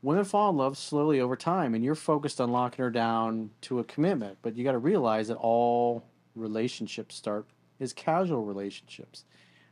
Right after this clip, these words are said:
That's why the acronym that's in my book, that is one of the things that I'm known for, is the three H's: hang out, have fun, hook up. There's nothing in there about a relationship.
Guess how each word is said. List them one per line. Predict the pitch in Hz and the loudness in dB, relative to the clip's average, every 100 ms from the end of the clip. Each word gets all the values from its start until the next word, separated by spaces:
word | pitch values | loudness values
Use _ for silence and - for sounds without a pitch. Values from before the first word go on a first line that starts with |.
| - | -12
That's | 110 - | -10 -6
why | 117 123 | -2 0
the | 139 | 0
acronym | 127 139 165 147 | 0 0 2 2
that's | 143 156 | 2 -2
in | 139 | -2
my | 156 | 0
book, | 165 120 131 - - | 0 -2 -4 -8 -10
that | 110 110 _ _ | -10 -10 _ _
is | 123 110 107 110 | -6 -4 -4 -4
one | 117 | -2
of | |
the | 123 117 | -2 0
things | 143 139 131 | 0 2 2
that | 131 | 2
I'm | 127 131 | 2 2
known | 139 175 147 | 2 2 2
for, | - 113 120 | 0 0 0
is | 117 | -2
the | |
three | 113 143 139 | -2 2 4
H's: | 139 143 156 147 | 2 0 0 0
hang | 139 139 | -2 0
out, | 143 | 2
have | 139 135 | 0 0
fun, | 147 143 | -2 0
hook | 139 143 | 0 0
up. | 175 151 - _ _ _ _ - | 2 0 -4 _ _ _ _ -16
There's | 107 | -8
nothing | 117 117 131 | -6 -4 0
in | 139 | 2
there | 143 | 2
about | 135 135 | 4 4
a | |
relationship. | 135 139 165 180 - 110 98 | 4 2 2 0 -6 -10 -10